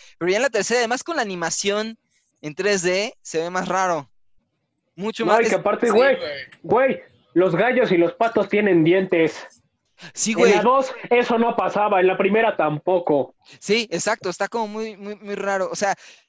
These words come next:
Speaker 1: ese, ese pedo de lo-, de los gallos y lo-, y los, este, y los huevos con, di-, digo, y los patos con dientes y lo del beso de Bibi está equiparable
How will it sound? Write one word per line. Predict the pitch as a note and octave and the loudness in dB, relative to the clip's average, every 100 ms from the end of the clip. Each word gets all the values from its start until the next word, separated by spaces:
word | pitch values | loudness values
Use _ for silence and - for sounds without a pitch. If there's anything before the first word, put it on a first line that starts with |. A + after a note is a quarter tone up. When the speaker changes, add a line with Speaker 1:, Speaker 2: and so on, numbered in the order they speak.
| _ _ _ - _ _ _ _ _ - | _ _ _ -20 _ _ _ _ _ -4
Speaker 1:
ese, | C#4 D4+ - | -2 -2 -2
ese | C4+ - | -4 0
pedo | C#4 C#4+ | 2 2
de | A3+ | 2
lo-, | F#3 F#3 | 2 0
de | F#3 | -2
los | F3+ D#3+ | -2 -2
gallos | F#3+ G3+ G3 G3+ F3 | -2 -2 -2 -4 -4
y | E3 D3 | -8 -6
lo-, | C#3+ C3+ | -6 -8
y | C#3 | -8
los, | C3 B2+ | -10 -10
este, | B2 - A#2+ A#2 A#2 | -12 -12 -10 -10 -10
y | B2 | -10
los | A#2+ A#2 | -10 -8
huevos | C3+ C#3 D3 | -6 -6 -8
con, | C3 A#2 A2 - | -10 -12 -14 -12
di-, | D3+ | -6
digo, | E3+ E3+ | 0 0
y | |
los | D3 C3+ | 0 -2
patos | E3+ E3+ F3+ | -4 -4 -8
con | C#3+ B2+ | -12 -10
dientes | C3+ C#3 A#2 - | -12 -12 -18 -10
y | D3 | -6
lo | C3 | -4
del | C3 C3+ | -4 -4
beso | D3+ F3 | -6 -8
de | D#3 | -10
Bibi | B2 B2+ F3+ - | -10 -12 -14 -14
está | - - | -10 -10
equiparable | - G3 - B2+ C3 C#3+ G#3 | -10 -12 -8 -4 -4 -6 -10